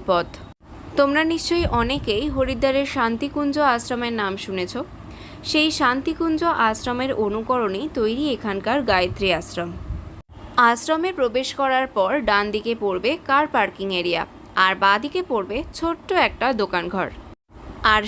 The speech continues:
সামনে পড়বে খুব সুন্দর একটা বাগান। এই দোকানের মধ্যে অনেক কিছুই পাওয়া যাচ্ছিল, যেমন কিছু স্পিরিচুয়াল বুক, জপের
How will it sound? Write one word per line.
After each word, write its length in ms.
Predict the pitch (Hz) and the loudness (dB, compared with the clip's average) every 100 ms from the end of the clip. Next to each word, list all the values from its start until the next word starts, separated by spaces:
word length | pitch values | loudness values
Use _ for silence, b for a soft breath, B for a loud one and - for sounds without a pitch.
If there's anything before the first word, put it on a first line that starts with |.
| 240 | 2
সামনে 300 | 220 214 294 294 | 2 4 0 0
পড়বে 280 | 320 214 285 B B - | 0 0 -2 B B -8
খুব 120 | 359 330 - | -6 -6 -6
সুন্দর 360 | 262 240 247 277 233 | -4 0 2 4 4
একটা 220 | 196 - 269 220 | 2 0 2 4
বাগান। 320 | 175 175 165 - - - - - - 277 | 4 2 -4 -6 -18 -20 -20 -18 2 4
এই 100 | 285 226 | 6 4
দোকানের 380 | 214 262 311 339 | 4 2 2 2
মধ্যে 260 | 254 202 269 320 220 | 0 0 0 0 0
অনেক 180 | 247 285 | 0 -2
কিছুই 280 | 294 285 302 254 | -2 0 0 4
পাওয়া 160 | 190 180 | 2 2
যাচ্ছিল, 320 | 185 - 190 170 - B B - | -2 -4 -8 -8 -10 B B -2
যেমন 280 | 233 240 269 269 | 0 0 -2 -2
কিছু 160 | 262 269 - | -4 -4 -4
স্পিরিচুয়াল 600 | 247 233 226 233 233 226 185 | -2 -2 0 2 2 2 2
বুক, 220 | 196 220 - - - _ - - - 190 | 0 0 -4 -16 -20 _ -18 -14 -8 2
জপের 400 | 247 240 269 269 | 4 4 4 2